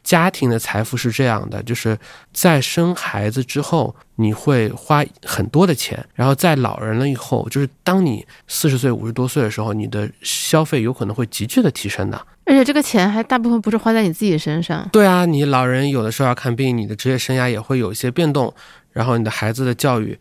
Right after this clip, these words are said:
Speaker 1: 其实花的钱会比你想象当中要多很多的。所以我觉得就是收大于支是一个铁律，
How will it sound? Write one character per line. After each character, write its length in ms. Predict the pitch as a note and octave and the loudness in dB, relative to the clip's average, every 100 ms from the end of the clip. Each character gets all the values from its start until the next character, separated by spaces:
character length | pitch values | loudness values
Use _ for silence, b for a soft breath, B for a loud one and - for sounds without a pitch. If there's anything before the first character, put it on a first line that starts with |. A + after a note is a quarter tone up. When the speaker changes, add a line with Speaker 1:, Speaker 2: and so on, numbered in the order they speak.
| B | B
Speaker 1:
其 220 | - D3+ | -4 -2
实 120 | - | -2
花 160 | - E3+ | 0 0
的 120 | D3 | 0
钱 160 | C3 | 0
会 100 | C3 | -2
比 80 | B2+ | 0
你 80 | C3 | -2
想 140 | A2 | -2
象 100 | G2+ | -2
当 160 | A#2+ C3 | 0 0
中 140 | C3+ | 0
要 120 | C3+ C3 | 0 0
多 200 | D3 D3 | 0 -2
很 180 | - | -2
多 180 | G2+ A2+ | -2 0
的。 140 | A2 - | -2 -4
所 260 | - - C3+ | -4 0 2
以 60 | |
我 200 | C3+ A2+ | 2 0
觉 220 | G2+ A#2 G#2+ | -2 -2 0
得 240 | B2+ A#2 | 0 0
就 140 | B2 | -2
是 340 | A#2+ - A2+ G#2 B | -4 -2 -2 -2 B
收 180 | - D3+ | -2 0
大 180 | D#3 C3 | 2 0
于 140 | B2 | -2
支 240 | A#2 C3+ C3+ | -4 -2 -2
是 180 | - | 0
一 40 | B2+ | -2
个 100 | A#2+ | -4
铁 320 | - - G2 | -6 -4 -4
律， 260 | G#2+ A2 | -2 -4